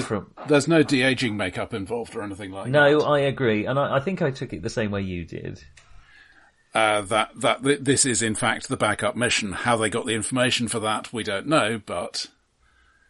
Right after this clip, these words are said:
Speaker 1: But by in insurance, she means I'm, I'm the backup.
Speaker 2: Presumably at this point, she, that means she is going to gather the viral sample and then pop, pop out again rather than actually murder him. But, yeah.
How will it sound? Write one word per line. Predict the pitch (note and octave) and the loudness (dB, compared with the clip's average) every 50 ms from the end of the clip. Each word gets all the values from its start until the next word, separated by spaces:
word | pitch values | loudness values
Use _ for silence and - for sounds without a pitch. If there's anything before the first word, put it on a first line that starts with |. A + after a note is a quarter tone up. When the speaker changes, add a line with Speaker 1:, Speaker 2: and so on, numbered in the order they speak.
| _ _ _ _ _ - - _ | _ _ _ _ _ -20 -18 _
Speaker 1:
But | - F#2+ F2 F2+ | -6 -6 -2 2
by | A2 G#2+ G#2 G#2 | 2 4 4 2
in | G#2 G#2+ A2 G2+ | 2 0 0 0
insurance, | G2+ G2 G2 F2+ - D#3+ C#3+ A2+ G2 F#2+ F#2+ - - | 0 -2 -4 -2 0 2 2 4 2 0 -2 -6 -6
she | - G2 | -4 -4
means | F#2 F2 F2 F2+ F2 D#2+ - - - - - | -4 -2 -2 -4 -6 -8 -10 -16 -18 -12 -4
I'm, | - E2+ E2+ D#2+ E2 D#2+ D#2 - | -2 -2 -2 -2 -4 -8 -8 -8
I'm | F2+ F2 D#2+ | -8 -6 -6
the | D#2 D2+ | -6 -4
backup. | D#2+ E2 D2 D2+ - - - - - - _ - - - - - - - - - - - - - - - - | -4 -6 -6 -6 -8 -8 -10 -10 -10 -16 _ -20 -20 -20 -20 -20 -20 -20 -20 -20 -18 -18 -20 -20 -20 -18 -10
Speaker 2:
Presumably | - - C#3 B2 G2+ C3 C3+ A#2+ B2 G2+ A2 A2+ A2 | -4 -2 -2 0 2 2 2 2 0 -2 2 2 4
at | A2 A2 A#2 | 4 2 2
this | A#2 A2 - | -2 -4 -2
point, | - - A2 G#2+ G#2 F#2 | -2 -2 -2 -2 -2 -4
she, | - - A#2 G#2 G#2+ - - - | -4 -2 -2 -4 -4 -8 -12 -6
that | - A2+ A2 - - | -2 -2 -2 -2 -2
means | G#2+ G#2 G2 F#2+ F#2 | -6 -6 -6 -6 -4
she | - - B2+ G#2+ | -2 -2 -2 -2
is | G2 G2 | -2 -2
going | - - G2+ G2 | -2 -4 -4 -4
to | F2+ G#2+ | -4 -2
gather | G#2+ A2+ G2+ G2+ F2 | 0 0 0 0 -2
the | G2 G#2 | -6 -4
viral | F#2 A2 G2+ F#2+ G2 G2 F#2+ | -2 -2 0 0 -2 -2 -4
sample | - - A2+ G2+ F#2 E2+ G#2+ G2+ | -2 -2 -2 -2 -4 -6 -8 -8
and | F#2+ F2+ | -6 -6
then | G2 G2+ F2+ F2+ | -6 -6 -6 -8
pop, | D#2+ E2 F#2 - - - _ | -10 -12 -14 -14 -16 -8 _
pop | - B2 F#2 - | -2 -2 0 0
out | G#2+ G2+ G2 - | 0 0 0 -2
again | A2 F2+ G#2 G2 F#2+ G2 | -2 -2 -2 -2 -2 0
rather | G#2+ G#2+ G2 - - | 0 0 0 -2 -6
than | F#2 G#2+ - | -12 -10 -8
actually | A2 A2+ - - - - G#2+ G#2 | -6 -8 -8 -8 -8 -8 -6 -2
murder | G#2 A#2+ B2 A#2+ A2+ G2+ | 0 2 2 2 2 0
him. | F#2 G2 F#2+ F2 - - - - - - - - | -4 -4 -6 -8 -12 -16 -18 -18 -18 -18 -14 -6
But, | - G2 E2 - - _ _ | -2 -2 -2 -2 -4 _ _
yeah. | - A#2 E2 - | -4 -4 -4 -4